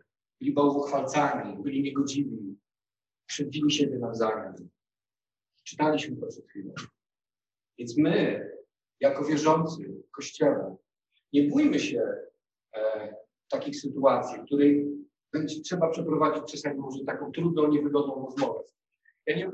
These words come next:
mówię o takim napominaniu w miłości, o takim zwróceniu uwagi, że ktoś może postępuje nie w sposób taki, jaki powinien postąpić. Jak nam się wydaje, taka przyjacielska rozmowa w miłości czasami jest zbawienna.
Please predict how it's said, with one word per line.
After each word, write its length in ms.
mówię 260
o 40
takim 280
napominaniu 720
w 120
miłości, 500
o 40
takim 280
zwróceniu 500
uwagi, 680
że 120
ktoś 220
może 180
postępuje 640
nie 180
w 40
sposób 400
taki, 480
jaki 200
powinien 480
postąpić. 480
Jak 100
nam 120
się 100
wydaje, 260
taka 180
przyjacielska 800
rozmowa 520
w 20
miłości 460
czasami 380
jest 160
zbawienna. 760